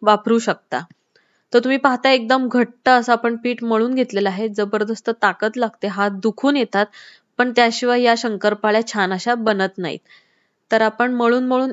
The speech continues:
एकसारखं करून घेऊया. आपल्याला इथे लक्षात ठेवा नऊशे ग्रॅम मैदा लागलेला आहे. तु-, प्रत्येकाच्या घरच्या वाटीचं प्रमाण हे एकसारखं नसेल म्हणून मैदा कमी जास्त लागू शकतो.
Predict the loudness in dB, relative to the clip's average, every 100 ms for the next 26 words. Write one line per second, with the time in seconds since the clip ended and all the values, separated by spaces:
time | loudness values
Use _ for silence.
0 | -2 -4 0 0 2 4 4 4 2 0
1 | -2 -2 -2 -4 _ _ _ -8 -6 0
2 | 2 2 2 0 0 0 -2 0 -4 -2
3 | -2 0 0 0 -2 0 0 0 0 -2
4 | 0 2 2 0 0 0 -2 -8 -12 _
5 | _ -10 -10 _ 0 0 2 0 2 2
6 | 2 4 2 4 4 4 2 -2 -2 0
7 | 0 2 0 0 -2 -2 -2 0 -2 0
8 | 0 0 0 0 -2 0 0 0 0 2
9 | 0 0 -2 -2 -2 -2 0 0 0 -4
10 | -4 -10 -10 -10